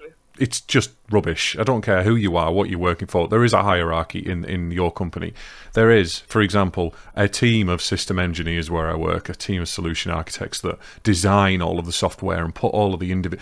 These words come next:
one person might be working on one particular customer rela-, um, vendor relationship, and they might be working on a particular interface that needs implementing and working through the data and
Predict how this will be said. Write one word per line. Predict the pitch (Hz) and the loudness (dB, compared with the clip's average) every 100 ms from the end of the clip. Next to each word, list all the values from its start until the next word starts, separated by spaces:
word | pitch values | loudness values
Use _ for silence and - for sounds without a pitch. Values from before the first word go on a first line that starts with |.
| - - | -14 0
one | 117 117 | 4 4
person | 117 104 104 | 4 2 2
might | 98 | 0
be | 95 | 0
working | 95 98 98 101 | 0 0 0 -4
on | 92 90 | -2 -2
one | 92 101 95 90 - - | 0 0 0 -4 -10 -12
particular | 113 - 120 - 101 95 87 - - | -4 0 0 2 4 4 0 -6 -12
customer | - 120 - 107 98 | 0 0 0 0 2
rela-, | 95 98 101 101 | 2 2 2 2
um, | 95 | 0
vendor | 92 107 107 95 | 2 2 4 2
relationship, | 95 92 95 - 92 - 92 | 0 2 0 -2 -4 -4 -4
and | - 85 - - - | -4 -8 -10 -16 -6
they | |
might | 95 92 | -2 -2
be | 92 | 0
working | 87 98 - 95 | 0 0 0 -2
on | 92 | -4
a | |
particular | - 98 - 120 110 98 | -6 -4 -2 0 0 0
interface | - 107 101 104 104 92 - | 2 0 0 0 0 0 -2
that | - | -6
needs | 95 95 | -4 -2
implementing | 92 95 101 90 87 90 85 | -2 -2 0 -2 -2 -4 -4
and | 85 | 0
working | 98 101 98 | 2 2 0
through | 92 117 | -2 0
the | 104 | 0
data | 85 101 101 - 98 | 0 2 2 0 0
and | 87 85 | 0 -4